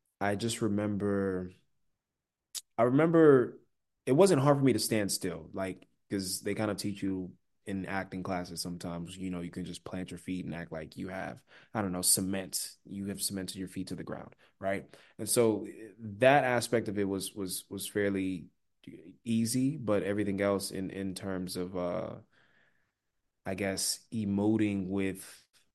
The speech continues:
your voice and not your face. Naturally, honestly, I'm just gonna be honest with you. Naturally, in the studio, it didn't matter what I was doing. I was doing, it helps me as a voice actor,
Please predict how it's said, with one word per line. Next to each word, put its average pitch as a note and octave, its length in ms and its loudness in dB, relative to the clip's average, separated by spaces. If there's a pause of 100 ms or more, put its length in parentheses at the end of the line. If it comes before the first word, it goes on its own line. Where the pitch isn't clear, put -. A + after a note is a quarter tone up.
(120)
your G2+ 220 -2
voice G2 680 0
and G2 140 -4
not F#2+ 240 -4
your F#2 100 -6
face. G#2 520 -2 (240)
Naturally, A#3 680 6 (500)
honestly, F3 280 10
I'm A#3+ 100 8
just F3 120 6
gonna A#2+ 80 4
be G#2+ 100 6
honest F#2 200 0
with - 160 -10
you. E2 100 -8 (260)
Naturally, G3+ 840 8
in D3 120 10
the F3+ 100 12
studio, B2+ 640 10 (580)
it D#3+ 140 10
didn't F#3+ 180 12
matter C3 220 12
what A2+ 220 10
I G#2+ 60 10
was G2+ 200 4
doing. G2+ 300 2
I B2 120 10
was B2 400 6 (560)
doing, A#2+ 340 8 (360)
it D#3 120 12
helps F3+ 320 10
me C3+ 280 12
as A2 120 8
a G#2 40 4
voice G#2+ 320 4
actor, G2 520 0